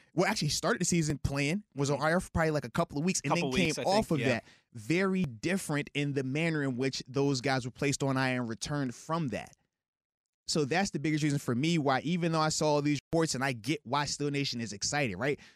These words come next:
Speaker 1: Juju is a name that we love. Juju is a guy that we get excited to watch. But as I broke down yesterday, his play is predicated on physicality.
Speaker 2: Physicality.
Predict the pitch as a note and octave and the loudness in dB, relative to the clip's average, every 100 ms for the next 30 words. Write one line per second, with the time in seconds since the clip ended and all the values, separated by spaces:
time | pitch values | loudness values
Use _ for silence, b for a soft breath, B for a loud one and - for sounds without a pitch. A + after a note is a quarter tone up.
0 | B _ B2+ D#3 C#3+ D3 C3 A#2 G#2+ C#3 | B _ -2 0 2 2 0 0 0 2
1 | D3 C#3 A#2+ A#2+ C3+ A2 G2+ B2 A2+ F#2+ | 2 0 0 -2 -2 -4 -2 0 0 -2
2 | F#2+ D3+ D3 C3+ A#2 C3+ C#3 C3+ C3 C#3 | -4 -2 0 -2 -2 0 0 0 -2 -2
3 | B2 - C#3+ C#3+ A#2 G#2 D3 C#3 - b | -2 -2 0 0 -2 -2 0 -2 -6 b
4 | b b C3 E3 - C#3 D3+ D3 A#2+ D3 | b b 0 0 0 -2 0 -2 -2 -2
5 | C#3+ D3+ D#3 C3+ D3 G3 D3 A#2 D#2+ _ | -2 -2 -2 -2 -2 -4 -2 -4 -6 _
6 | _ _ _ _ _ _ _ E3 E3 - | _ _ _ _ _ _ _ -4 -4 -6
7 | - D#3 E3+ A2+ C3+ - E3+ E3 - C#3+ | -6 -2 -2 -4 -8 -6 -4 -2 -2 -2
8 | C3 D#3 D3 B2+ A#2+ C3 G3 G#3+ F#3 G2+ | -2 -2 -2 -2 -2 0 2 2 2 -2
9 | A#2 A#2 G#2+ G2+ | -4 -4 -6 -12